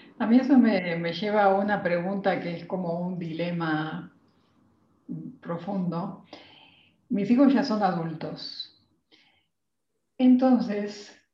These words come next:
yo puedo querer que ellos sean responsables, autónomos, puedo querer muchas cosas para ellos, pero ellos van a hacer lo que les parezca ya a esta altura. Entonces, aun cuando, si ellos son pequeños, todo lo que nosotros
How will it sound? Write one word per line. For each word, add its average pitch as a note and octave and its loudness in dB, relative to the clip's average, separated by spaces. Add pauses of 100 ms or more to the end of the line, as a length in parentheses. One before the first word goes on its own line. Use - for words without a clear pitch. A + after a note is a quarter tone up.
(320)
yo A#3+ -4
puedo D4 4
querer A#3 4
que G3 -2
ellos G3 -4
sean G#3 -6
responsables, F3 -4
autónomos, E3+ -4
puedo C4 4
querer A3+ 4
muchas A#3+ 4
cosas F3+ -2
para D#3 0
ellos, D3+ -6
pero A#3 2
ellos B3 4
van A#3 2
a A3+ 0
hacer A#3 -2
lo A3+ -2
que D#3+ -4
les E3 -10
parezca G3 -4
ya G#3 -6
a G3+ -8
esta G3 -4
altura. A#3+ 0 (380)
Entonces, C#4+ 2 (160)
aun C#4 4
cuando, F3+ -2 (540)
si G3 -4
ellos G3+ -2
son A3 -2
pequeños, F3 -6 (520)
todo C#4+ 4
lo C#4 6
que F#3 2
nosotros G3+ -4